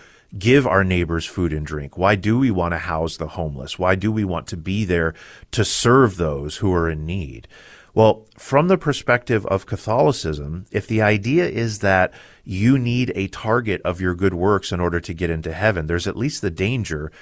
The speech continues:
that your neighbor simply becomes a means to an end, meaning you have to use your neighbor to do good works to get what you ultimately desire, which is heaven and life everlasting. So I gotta feed somebody, might as well be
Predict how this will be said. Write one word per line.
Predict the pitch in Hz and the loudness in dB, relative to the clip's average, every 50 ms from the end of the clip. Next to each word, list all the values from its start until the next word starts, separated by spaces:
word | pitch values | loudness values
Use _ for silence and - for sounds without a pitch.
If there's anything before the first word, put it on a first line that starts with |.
| - - - - - _ | -20 -20 -20 -20 -18 _
that | - 98 104 104 - 107 | 0 2 4 4 4 4
your | 107 107 104 | 4 4 4
neighbor | 98 98 107 117 135 139 131 135 135 | 4 4 2 2 2 2 2 2 0
simply | 127 - - 127 113 - 101 98 | 0 0 -2 -2 -2 0 -2 0
becomes | 92 98 90 - - 104 98 98 90 | 0 -2 -2 -2 -2 -2 -2 -2 -4
a | - 78 90 | -4 -4 -4
means | 90 90 92 95 101 104 101 98 95 92 - | -2 -2 -2 0 0 0 0 -2 -2 -4 -6
to | - - 98 85 82 | -6 -4 -2 -2 0
an | 82 | 0
end, | 85 85 76 58 53 60 65 - _ _ _ - - - - - - _ _ | 0 -2 -2 -4 -8 -14 -18 -20 _ _ _ -20 -20 -20 -20 -20 -20 _ _
meaning | - 101 101 98 98 95 95 95 - - | -2 0 2 2 2 0 0 -2 -4 -4
you | 104 95 95 | -2 -2 0
have | 101 117 120 123 - | 0 0 0 0 -2
to | 120 107 | -2 -2
use | 104 110 120 107 98 | 0 0 0 0 0
your | 107 98 | 0 0
neighbor | 95 95 95 90 92 95 92 | 2 2 0 2 2 0 -2
to | - - | -2 -6
do | 85 80 98 101 95 | -4 -2 0 0 0
good | 95 104 95 | 0 -2 -2
works | 90 85 87 87 87 85 - - - - | 0 0 0 0 0 -2 -6 -10 -16 -12
to | _ - 107 | _ -6 -4
get | 90 92 98 - - | 0 0 0 0 0
what | 95 87 - - | -4 -6 -4 -6
you | 90 - | -6 -2
ultimately | - 117 170 190 - - 95 82 - - 78 80 | 2 2 2 2 0 -2 -4 -6 -6 -6 -8 -8
desire, | 73 80 78 71 76 73 67 64 60 62 78 90 - - - - - _ _ - | -6 -6 -8 -6 -6 -8 -8 -8 -10 -10 -12 -12 -14 -16 -20 -20 -20 _ _ -6
which | 98 87 - | -4 -2 -2
is | 98 87 - | -2 -2 0
heaven | - 107 98 82 62 - - _ _ _ _ _ - | 2 2 2 2 0 -6 -14 _ _ _ _ _ -6
and | 82 85 87 | -4 -2 0
life | 85 85 90 85 - | 2 2 2 2 0
everlasting. | 90 82 76 80 80 80 82 80 80 - - - - - - - - - - - - _ | -2 -2 -2 -2 -2 -2 -2 -4 -4 -6 -10 -12 -14 -18 -20 -20 -20 -20 -20 -20 -20 _
So | - - 101 92 90 87 82 - - _ _ _ _ - - | -2 2 2 4 4 2 0 -4 -10 _ _ _ _ -4 -4
I | 85 | 0
gotta | 78 95 95 104 110 | 2 4 4 4 2
feed | - - 123 123 113 - | 2 2 2 2 2 2
somebody, | - 135 139 135 104 92 92 95 | 2 2 4 4 4 4 4 4
might | 92 92 87 98 | 4 4 4 2
as | 101 92 98 | 2 2 4
well | 101 101 104 98 | 6 6 6 6
be | 90 101 98 98 98 95 95 | 4 2 2 2 2 0 -2